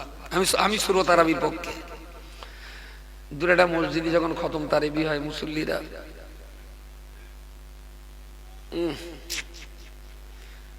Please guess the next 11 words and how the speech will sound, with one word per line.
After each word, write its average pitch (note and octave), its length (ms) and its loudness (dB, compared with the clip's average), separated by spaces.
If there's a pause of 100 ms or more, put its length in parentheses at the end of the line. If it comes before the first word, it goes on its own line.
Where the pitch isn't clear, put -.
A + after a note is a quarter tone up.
(120)
তার G3 160 10
মানে B3 220 6 (100)
কখন D4 420 8
যে C4+ 120 12
রুকুতি B3 400 6
যাবে, G#3 460 12
ও G3 180 12
আর C4 180 12
দাঁড়াতে G3 460 8
পারে C4+ 220 0
না। - 120 -4